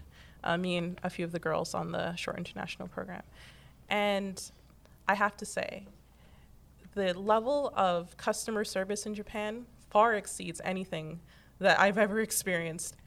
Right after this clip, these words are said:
in all the countries that I've traveled to. When we were at Tokyo Disneyland, we all went on this one ride, and this is my most memorable moment.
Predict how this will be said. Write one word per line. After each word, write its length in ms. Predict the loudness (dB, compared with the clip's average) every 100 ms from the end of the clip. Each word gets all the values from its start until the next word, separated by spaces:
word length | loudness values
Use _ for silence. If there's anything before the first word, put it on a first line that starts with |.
| -20 -4
in 200 | -2 2
all 180 | 4 4
the 80 | 2
countries 400 | -4 -6 -6 -2
that 100 | 0
I've 120 | 0
traveled 420 | 0 -2 -2 -8
to. 260 | -8 -8 -10 -16 -20 0
When 160 | 2
we 60 | 4
were 140 | 0 4
at 200 | 4 4
Tokyo 360 | -4 -6 -4
Disneyland, 680 | -4 -6 -6 -6 -4 -4 -8 -14 -10
we 160 | -8 2
all 240 | 4 4
went 180 | 2 0
on 140 | -2
this 260 | -4 -8 -10
one 280 | -2 0 0
ride, 240 | 0 -2
and 140 | -2 -6
this 140 | -6
is 180 | -10 -6
my 100 | -4
most 300 | 0 -2 -2
memorable 480 | -2 -2 0 -2 -2
moment. 400 | -2 -6 -8